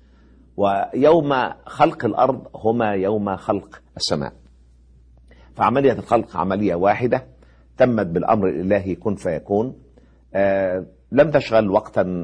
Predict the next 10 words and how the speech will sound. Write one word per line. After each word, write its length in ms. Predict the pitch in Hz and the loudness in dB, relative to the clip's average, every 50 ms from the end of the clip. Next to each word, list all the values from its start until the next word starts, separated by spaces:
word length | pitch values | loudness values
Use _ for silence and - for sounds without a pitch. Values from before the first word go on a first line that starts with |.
| 82 82 82 | -6 -6 -6
آه، 580 | 78 82 80 60 - - - - - - - - | -6 -4 -4 -6 -6 -6 -8 -8 -8 -8 -8 -6
طويلاً 460 | - 104 98 101 104 110 107 110 98 - | -2 0 2 2 2 2 2 0 -2 0
أبداً، 420 | - 107 113 120 120 123 135 135 139 - - _ - - - _ _ - - | 2 2 4 4 4 2 0 -4 -6 -12 -20 _ -20 -20 -20 _ _ -6 -2
آه، 140 | 98 101 98 | 0 0 2
جزء 360 | - 135 131 - - - 101 | 2 2 0 0 0 -4 -4
من 120 | 95 90 | -4 -4
الثانية، 640 | 85 82 - - 127 123 120 120 120 120 110 104 - - - - _ _ - | -8 -8 -2 2 4 4 4 4 2 -2 -4 -6 -8 -16 -20 -20 _ _ -4
آه، 200 | - 98 95 92 | -2 0 0 -2
كان، 300 | 90 - - 120 113 110 | -2 -4 -2 -2 0 0
آه، 200 | 104 95 - - | -2 -2 -4 -6